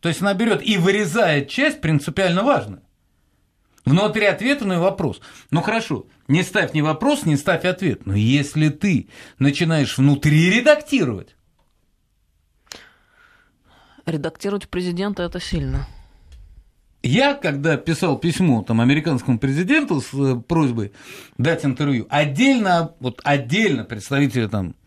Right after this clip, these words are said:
Speaker 1: э, приходили американского посольства, они отдельно обсуждали, что будет с Тайдо в программе,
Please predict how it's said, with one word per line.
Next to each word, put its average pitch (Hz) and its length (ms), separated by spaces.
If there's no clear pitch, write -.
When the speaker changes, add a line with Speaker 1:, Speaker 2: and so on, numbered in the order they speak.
Speaker 1:
э, 98 260
приходили 151 440
американского 143 600
посольства, 160 540
они 123 140
отдельно 165 560
обсуждали, 156 540
что 123 220
будет 147 240
с - 80
Тайдо 123 600
в - 20
программе, 120 560